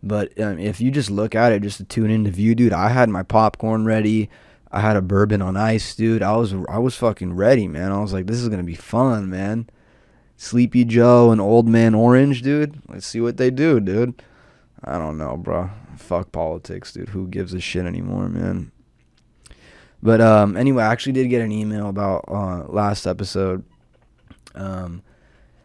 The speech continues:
oh, regarding last episode, rather. It was after the last episode where we had a special guest, Dash, on. Again, salute, bro. Thank you for joining. And, uh, shout out Young Pappy, as always, bro. Thank you very much for listening.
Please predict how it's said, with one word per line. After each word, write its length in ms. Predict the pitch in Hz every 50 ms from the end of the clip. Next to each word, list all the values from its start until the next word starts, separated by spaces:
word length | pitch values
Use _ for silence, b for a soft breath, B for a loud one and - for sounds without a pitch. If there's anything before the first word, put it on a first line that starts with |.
| b b b _ _ _ _ _ _ _ _ _ _ _ -
oh, 200 | - 127 123 117
regarding 580 | 113 113 120 113 120 113 113 113 107 104 104 104
last 260 | 98 98 98 - -
episode, 420 | 101 98 87 95 - - 98 101 95
rather. 380 | 95 95 95 95 98 92 85
It 80 | 90 98
was 180 | 98 104 95
after 360 | 95 92 92 92 - - 95 92
the 80 | 90
last 280 | 90 92 92 92 - -
episode 440 | 95 90 90 92 - - 92 92 90
where 200 | 90 95 95 95
we 160 | 92 95 95
had 260 | 101 107 95 95 92
a 160 | 90 90 90 90
special 360 | - - 95 98 - - 90
guest, 300 | 90 92 95 92 85 90
Dash, 340 | 98 98 98 95 95 - 113
on. 360 | 107 101 104 104 101 98 98 b b b b b b b b b
Again, 520 | - - 95 95 92 95 95 90 73 - _ _ _ -
salute, 460 | - - - 87 92 104 104 101 92
bro. 180 | 104 104 101
Thank 260 | 98 - 95 98 98 90
you 80 | 92
for 140 | - - 95
joining. 680 | 98 92 101 101 104 104 107 104 101 101 98 95 - -
And, 300 | - 82 87 87 87 90
uh, 160 | 92 92 90 92
shout 300 | - - 104 95 95 98
out 180 | 98 95 90
Young 200 | 92 95 92 95
Pappy, 400 | - - 101 98 95 - 92 92
as 140 | 92 92 90
always, 500 | - 80 95 98 98 95 92 92 92 85
bro. 300 | 85 92 101 98 101 98 90 - -
Thank 240 | - 85 90 80 -
you 100 | 90 82
very 200 | 90 98 98 95
much 220 | 98 95 92 -
for 140 | - 92 95
listening. 540 | 95 95 - - - 95 95 92 98 92